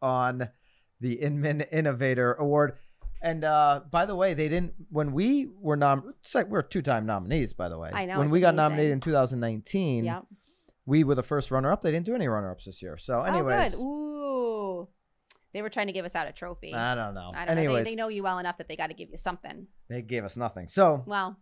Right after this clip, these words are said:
Speaker 1: we've got two rackets, as always. And if you're, if you're brand new to the show, by the way,
Speaker 2: Yep.
Speaker 1: our rackets are, hey, th-, this is a racket in real estate.
Speaker 2: Mm-hmm.
Speaker 1: We're gonna, we're gonna say racket or not. That's
Speaker 2: Yep.
Speaker 1: just kind of our spin on segments. And then this third segment,
Speaker 2: Mm-hmm.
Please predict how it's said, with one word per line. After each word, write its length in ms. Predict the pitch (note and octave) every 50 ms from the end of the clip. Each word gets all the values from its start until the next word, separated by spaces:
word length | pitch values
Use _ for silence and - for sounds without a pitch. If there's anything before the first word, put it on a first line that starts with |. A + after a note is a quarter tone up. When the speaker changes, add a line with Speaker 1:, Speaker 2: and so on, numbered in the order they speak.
| _ _ _ _ - - - _ _ - - - -
Speaker 1:
we've 180 | - E3 F#3+ E3
got 240 | G3+ F#3+ F3 - -
two 240 | - - C4 C#4+
rackets, 640 | B3 G3 E3 C#3 C3 C3 - C#3+ C#3+ C#3 - - -
as 280 | D3+ D3 D#3 E3+ D#3
always. 600 | C#3+ B2 A#2 A2 A2 A#2 C3+ D3 - - - - - -
And 100 | - C#3
if 120 | C#3+ C3 -
you're, 120 | F3+ F3+ F#3
if 140 | - A3+ G#3
you're 100 | D#4+ D#4+
brand 240 | - E4+ G4 G4 C4
new 160 | F#3+ F#3+ A3
to 60 | G3
the 80 | D#3 B2+
show, 240 | - - C#3 A#2 G#2+
by 160 | G2+ G#2+ G#2
the 100 | G#2 G2+
way, 260 | G2 G2 F#2+ F#2+ F#2 -
Speaker 2:
Yep. 120 | F#3+ F#3
Speaker 1:
our 160 | - D#3 D#3 D3+
rackets 460 | D#3+ E3+ F3+ G3 F#3+ G3 F3 - D#3+
are, 140 | D3 C3+ C3+
hey, 160 | D3+ C3 A2+
th-, 160 | B2+ D3 E3
this 160 | F3 E3+ F3 F3+
is 60 | E3+
a 100 | D#3 C3+
racket 640 | B2 B2 C3+ C3+ C3 C3 B2+ - B2+ B2 A#2+ A#2+ - _
in 320 | - C#3 C3+ C3 C3 B2+ A#2 - -
real 320 | C#3 B2+ C#3 D3 C#3+ C#3
estate. 440 | C3+ C3 - - C#3+ C#3 C3+ C3+ -
Speaker 2:
Mm-hmm. 80 | -
Speaker 1:
We're 100 | C#3 C#3
gonna, 120 | C#3+ C#3 C3+
we're 120 | - D3
gonna 120 | C#3+ C3+ C3
say 180 | - D3 C3 B2
racket 380 | B2+ B2+ B2 B2 B2 - A#2
or 100 | A2+ A2
not. 400 | A2 B2 C3+ C#3+ C#3+ C#3 C3 -
That's 140 | C#3 A#2+ -
Speaker 2:
Yep. 80 | F#3 F3+
Speaker 1:
just 120 | - -
kind 160 | - D3+ C#3
of 120 | C3 A#2+ B2
our 260 | A#2+ A#2+ A#2 A2+ - _ _ _
spin 600 | - - - - - - - - E3 D#3 D3 C#3+ C3+ -
on 240 | - C3+ A#2+ A#2+ A2+
segments. 520 | - - - C#3 C3 C3 A#2+ A2+ G#2+ G#2 -
And 140 | C#3 C3
then 120 | C#3 D#3+ F#3+
this 200 | G3+ E3 - - - - _
third 320 | - E3 E3+ E3+ E3 D3+ C#3
segment, 420 | - - G2+ F#2 F2+ F#2+ F#2+ - G3+ G3
Speaker 2:
Mm-hmm. 100 | A3 F#3+